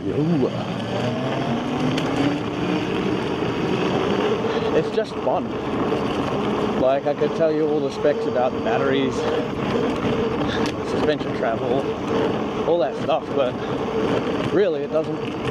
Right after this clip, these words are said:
mean anything. Well, the only thing that matters at the end of the day is how the wheel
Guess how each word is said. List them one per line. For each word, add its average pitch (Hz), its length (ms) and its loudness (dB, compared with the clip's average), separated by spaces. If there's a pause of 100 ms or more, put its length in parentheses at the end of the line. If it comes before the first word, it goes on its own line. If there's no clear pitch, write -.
(160)
mean 139 320 2
anything. 165 720 0 (1040)
Well, 131 140 0
the 160 120 0
only 190 140 4
thing 151 200 0
that 131 100 -2
matters 131 260 0
at 123 100 -2
the 123 120 2
end 120 100 4
of 123 80 4
the 113 80 2
day 120 200 4
is 107 100 -2
how 131 180 2
the 120 80 -2
wheel 117 220 2